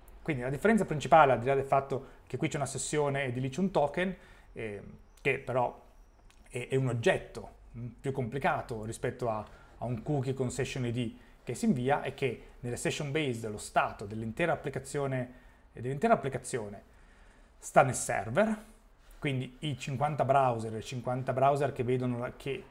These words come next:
che hanno una copia dell'applicazione web client side accedono a un unico stato condiviso, ehm, o accessibile da tutti, centralizzato.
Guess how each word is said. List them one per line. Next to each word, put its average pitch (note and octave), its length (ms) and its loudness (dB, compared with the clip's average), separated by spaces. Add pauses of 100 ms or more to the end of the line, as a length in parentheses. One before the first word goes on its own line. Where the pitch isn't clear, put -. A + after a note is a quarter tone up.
(180)
che D3 120 -4
hanno F3+ 240 6
una C3+ 140 0
copia C#3+ 340 2
dell'applicazione B2 600 -4
web G#2+ 440 -6 (240)
client B2+ 340 2
side G#2 540 -2 (200)
accedono D#3 500 2
a C3 60 2
un C3+ 80 2
unico C#3+ 240 -2
stato - 320 -4
condiviso, C#3 720 -2 (800)
ehm, G#2 500 -10 (260)
o C3+ 180 6
accessibile A#2+ 480 -4
da A#2 60 -2
tutti, D#3 360 0
centralizzato. A#2+ 1040 -6